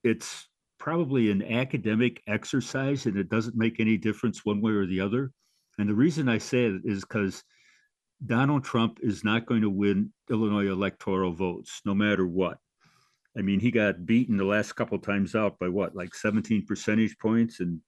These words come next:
twenty sixteen and twenty twenty. So Illinois is not a state that is going to vote for Donald Trump. Also, the bottom line, as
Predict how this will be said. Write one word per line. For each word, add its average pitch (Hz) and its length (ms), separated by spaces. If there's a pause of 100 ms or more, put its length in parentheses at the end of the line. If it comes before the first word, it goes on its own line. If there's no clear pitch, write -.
(120)
twenty 104 220
sixteen 113 520
and 98 120
twenty 107 260
twenty. 110 420 (200)
So 101 200
Illinois 120 440
is 92 180
not 104 200
a 101 40
state 101 320
that 98 120
is 90 120
going 98 140
to 92 80
vote 92 240
for 90 140
Donald 87 420
Trump. 101 340 (1040)
Also, 117 600 (520)
the 107 240 (140)
bottom 139 380
line, 101 560 (100)
as 92 320